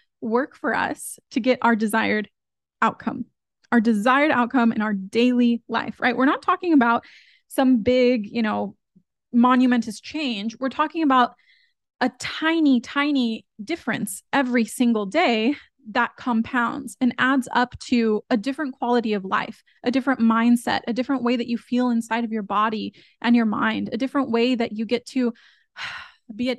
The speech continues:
ease with yourself and feel proud of yourself and good within yourself on a daily basis. So questions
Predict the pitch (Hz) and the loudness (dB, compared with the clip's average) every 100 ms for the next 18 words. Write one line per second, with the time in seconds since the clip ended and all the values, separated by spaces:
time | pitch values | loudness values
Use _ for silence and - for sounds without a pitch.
0 | - 240 262 247 240 233 220 - 220 208 | -6 -2 0 0 -2 -4 -8 -4 -4 -4
1 | - 226 240 226 - 226 262 247 233 - | -4 -4 -2 -4 0 0 0 -2 -4 -6
2 | - 233 214 240 254 220 _ _ _ - | -6 -4 0 2 2 -2 _ _ _ -2
3 | 247 226 220 226 226 226 220 208 208 202 | 0 0 0 -2 -4 -2 -2 -2 -2 -4
4 | 214 208 - - - _ _ _ _ _ | -6 -6 -10 -12 -16 _ _ _ _ _
5 | - 277 - 277 269 - 285 294 302 | 0 0 2 0 2 4 6 6 4